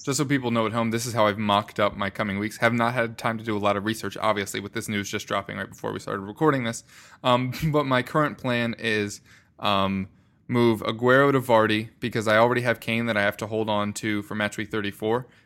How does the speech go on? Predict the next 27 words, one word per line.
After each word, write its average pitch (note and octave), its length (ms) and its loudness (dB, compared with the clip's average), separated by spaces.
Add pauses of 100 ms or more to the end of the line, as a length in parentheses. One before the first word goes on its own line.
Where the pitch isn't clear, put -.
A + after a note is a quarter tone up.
and B2 200 -6
can't A#2 240 -2
have A2 160 0
two A#2 180 -4
forwards G#2 380 -2
out G2+ 160 2
with G#2+ 120 -6
that G2+ 120 0
kind G2 180 -4
of F#2+ 60 -6
budget. G2+ 340 -2
Also, A#2 280 0
shifting A2+ 340 -6
down G#2 140 0
from G#2+ 120 -10
Aguero G2+ 380 -2 (280)
gives A#2+ 200 2
me A#2 100 2
the A2 120 0
money A2+ 320 4
I G2 100 0
need G2 240 -4
to G2 80 -12
do G2 140 -6
the G2 80 -8
following F#2+ 420 0
moves. F#2+ 220 -8